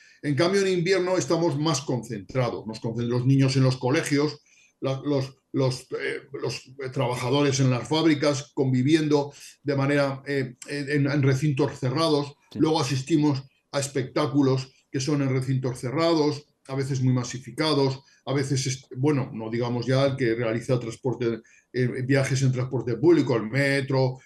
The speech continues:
Speaker 1: el cercanías, todo muy masificado, todo muy, muy cerca uno del otro, respirando todos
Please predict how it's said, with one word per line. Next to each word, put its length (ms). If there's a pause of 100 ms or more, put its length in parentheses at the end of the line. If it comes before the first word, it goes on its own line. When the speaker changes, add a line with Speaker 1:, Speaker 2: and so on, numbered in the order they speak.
Speaker 1:
el 140
cercanías, 840
todo 260
muy 100
masificado, 880
todo 200
muy, 260
muy 200
cerca 360
uno 260
del 120
otro, 340
respirando 640
todos 380